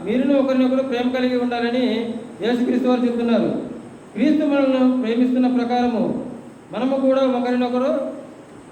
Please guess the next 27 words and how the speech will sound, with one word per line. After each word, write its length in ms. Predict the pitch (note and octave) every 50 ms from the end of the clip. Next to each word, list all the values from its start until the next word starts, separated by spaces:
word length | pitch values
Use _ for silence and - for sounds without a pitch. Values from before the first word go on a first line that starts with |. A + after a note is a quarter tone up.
| - - G3
ప్రేమించబద్ధులమై 880 | G3 A3+ B3 B3+ C4 C4 C4 C4 B3 A#3+ - B3 B3 B3 A#3+ C4 B3+
ఉన్నాము. 480 | B3 B3 A#3 A3+ G3+ - - - - - - - - - - - - - - - - - - - - - - - - - - - - - - - - - - - - - - - - - - - -
అది 280 | F3+ G#3+ C#4 C#4+ C4 B3+
క్రీస్తు 340 | B3+ B3 B3+ C4 B3+ -
ప్రేమ 220 | - B3 B3 A#3+ A#3+
అంటే. 380 | A3+ - F#3+ F3 D3 - - - - - - - - - - - - - - - -
క్రీస్తు 340 | - G#3+ C#4+ D#4 D4 D4 D4+
ప్రేమను 300 | - C#4+ C#4 C#4 C#4 C4+
కలిగి 260 | C4+ B3 B3+ B3+ C4
ఉంటే 640 | B3+ B3+ B3+ B3+ B3 A3+ G#3 F#3 F3 E3+ - - - - - - - E3
మనలో 300 | F#3 A3 B3+ C4 C4 C4
కూడా 360 | C4 B3+ B3+ B3 A#3 G#3+ G3+
క్రీస్తు 340 | G3+ G#3+ A3+ A#3 A#3 B3 B3
ప్రేమ 240 | A#3+ A#3 A#3 A#3
నిలిచి 380 | B3+ B3 A3+ A#3 A3+ - B3 B3
ఉంటుంది. 440 | A#3 A#3+ A#3 G3+ - - - - - - - - - - - - - - - - - -
తన 160 | A3 B3 B3+
స్నేహితుల 500 | A#3+ - A#3 A#3+ C4 D4 C#4+ D4 D4+ D4
కొరకు 240 | D4 C#4+ C#4+ C#4+ D4
ప్రాణం 420 | C#4 C#4+ A#3+ A#3 A#3+ B3 C4 B3+
పెట్టినవాడు 840 | B3 A#3+ B3 B3 B3 B3+ B3 B3 A#3+ A#3 G3+ F3 - - - - - - - - - - - - - - - - - - - - -
ఈ 80 | G#3+ A3
భూమి 260 | D#3 F#3 A#3+ C4 C4
మీద 140 | C4+ C#4 C#4
ఎవరైనా 440 | C4 B3 B3 B3 B3 B3+ B3 B3+ B3
ఉన్నారా 520 | A3+ A3 A3+ A3+ A#3 A#3+ A#3+ A#3+ A#3 A#3
అంటే, 460 | A#3 A#3 A3 F#3+ E3+ D3+ C#3+ D3 C#3+